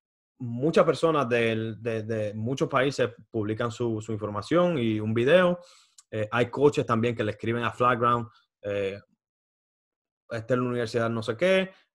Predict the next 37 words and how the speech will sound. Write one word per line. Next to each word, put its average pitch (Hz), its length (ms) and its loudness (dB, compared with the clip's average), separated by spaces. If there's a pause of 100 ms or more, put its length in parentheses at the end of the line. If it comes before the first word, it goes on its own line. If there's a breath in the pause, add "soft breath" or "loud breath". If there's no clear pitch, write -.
(180)
eh, 107 240 -4
soy 113 400 0
coach 120 440 0
de, 101 720 0 (220)
eh, 104 200 -10
el, 104 240 -12
el 107 180 -14 (260)
head 123 140 -4
coach 170 340 2
o, 113 160 2
o 107 160 -4
el, 104 240 -12
el 104 140 -12
dirigente 147 600 0
del 127 120 0
equipo 185 520 -2 (200 loud breath)
y 110 100 0
estoy 113 220 0
buscando 139 540 0
un 131 120 -4
tercera 143 320 0
base 170 500 0 (260 soft breath)
y 113 140 -2
un 123 100 0
lanzador 127 340 2
de 120 80 2
derecho 127 540 2 (220)
para 107 480 4
el 104 100 0
fall 123 220 0
que 127 100 4
viene, 95 280 -4
el 101 100 -4
otoño 123 300 0
que 123 100 2
viene. 90 240 -4 (400)
Eh, 92 420 -8